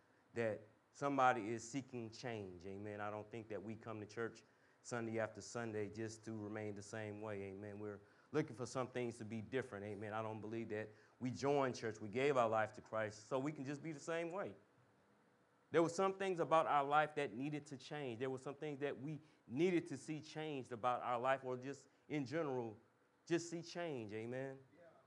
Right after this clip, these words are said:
Speaker 1: And I believe that one of the things that happens is that when we incorporate people within the church, we get them to form a relationship with church and not with Christ.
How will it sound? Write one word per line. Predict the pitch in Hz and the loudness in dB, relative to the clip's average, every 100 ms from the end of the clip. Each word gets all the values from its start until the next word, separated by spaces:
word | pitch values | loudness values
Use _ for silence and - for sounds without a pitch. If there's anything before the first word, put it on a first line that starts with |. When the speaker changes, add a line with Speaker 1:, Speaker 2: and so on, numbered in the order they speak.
| _ _ _ _ _ _ _ _ - | _ _ _ _ _ _ _ _ -6
Speaker 1:
And | 135 | 2
I | 147 | 2
believe | 147 160 160 147 | 4 2 0 0
that | 143 135 110 - _ _ _ _ | 2 2 0 -6 _ _ _ _
one | 160 180 | 2 4
of | |
the | 156 | 2
things | 156 156 156 135 | -2 -6 -4 -4
that | 123 - | -6 0
happens | 180 196 151 127 110 | 0 0 -2 -6 -4
is | 113 107 - _ _ _ _ _ 117 | -8 -8 -16 _ _ _ _ _ 0
that | 123 120 - - _ - | 2 2 -4 -20 _ -6
when | 131 | -4
we | 131 135 120 104 - _ _ - | 0 0 0 -6 -16 _ _ -6
incorporate | 135 - 202 196 147 131 127 | -6 0 0 0 0 -2 -2
people | 147 123 | -8 -8
within | 120 123 120 117 | -6 -6 -6 -6
the | 95 | -8
church, | - 202 196 - - - _ _ _ _ _ _ _ | -6 -4 -4 -6 -16 -18 _ _ _ _ _ _ _
we | - | -8
get | 139 226 226 | -4 -4 -2
them | 190 | -2
to | 160 | -2
form | 156 143 131 | 0 0 0
a | |
relationship | 123 135 131 139 127 | 0 0 -2 -6 -6
with | 110 | -6
church | - 185 180 139 | -4 -2 -2 -4
and | 120 | -4
not | 123 104 | -4 -6
with | - | -12
Christ. | - 147 87 - - | 0 0 0 -8 -20